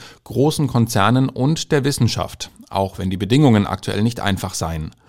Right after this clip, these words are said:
Konkret nennt er die hohen Energiepreise, die Infrastruktur und die ausufernde Bürokratie. Gleichzeitig nennt Hanselka den sogenannten A-I-Act der Europäischen Union als Positivbeispiel.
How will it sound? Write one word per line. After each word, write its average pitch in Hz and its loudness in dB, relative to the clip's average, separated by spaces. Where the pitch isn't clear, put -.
Konkret 107 -4
nennt 113 0
er 113 -2
die 107 0
hohen 104 0
Energiepreise, 123 -2
die - -8
Infrastruktur 113 -2
und 104 -2
die 117 -4
ausufernde 95 -2
Bürokratie. 101 -4
Gleichzeitig 101 -2
nennt 110 2
Hanselka 110 0
den 107 0
sogenannten 101 -2
A-I-Act 98 -4
der 101 -2
Europäischen 101 -2
Union 104 2
als 117 -2
Positivbeispiel. 92 -4